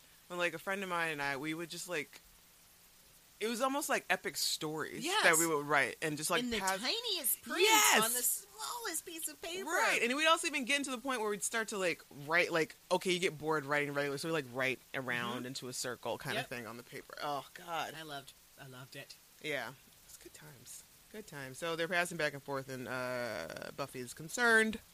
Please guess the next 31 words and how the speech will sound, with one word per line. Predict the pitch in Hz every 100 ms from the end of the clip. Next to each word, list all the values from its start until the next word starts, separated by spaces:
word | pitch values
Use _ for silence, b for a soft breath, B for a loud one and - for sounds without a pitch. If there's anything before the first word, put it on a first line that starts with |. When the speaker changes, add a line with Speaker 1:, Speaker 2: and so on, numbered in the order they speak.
| -
Speaker 2:
Mm-hmm. | 135 139 - -
Speaker 1:
about | - 170
who | 175 170
this | 156
broad | 151 151 143
is, | 139 139 - B B
which | 196 196
I'm | 202
surprised | 196 220 220 214 202
that | 165 151
she | 151
hasn't. | 147 147 131 - - - - - -
Well, | 170 160
no, | 143
I | 139
guess, | 139 139 -
you |
know, | 127 123
Drew | 123 135 131
has | 131 120 - -
supposed, | - 139 135
was | 123
supposed | - 131 131
to |
be | 123
locked | 104 117 127
away | 120 -
for | - -
a, | 190 - -
<laughs> | -
Speaker 2:
Yeah. | 175